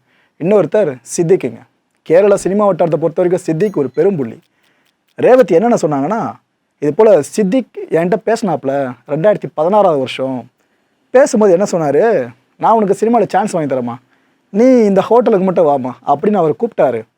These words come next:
சரி, நானும் போனேன். இங்க தான் இடிச்சிருக்கு, சரின்ட்டு நானும் போனேன். ரூமை பூட்டின பிற்பாடு அவர் எனக்கு பாலியல் தொல்லை கொடுத்தாரு, அதுக்கப்புறம் மிரட்டினாரு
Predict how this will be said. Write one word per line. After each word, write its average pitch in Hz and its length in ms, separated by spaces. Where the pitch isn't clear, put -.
சரி, 196 320
நானும் 180 480
போனேன். 190 260
இங்க 135 140
தான் 175 120
இடிச்சிருக்கு, 151 520
சரின்ட்டு 175 300
நானும் 160 360
போனேன். 180 280
ரூமை 240 360
பூட்டின 214 280
பிற்பாடு 170 680
அவர் 170 360
எனக்கு 165 320
பாலியல் 226 460
தொல்லை 156 240
கொடுத்தாரு, 160 440
அதுக்கப்புறம் 160 600
மிரட்டினாரு 147 800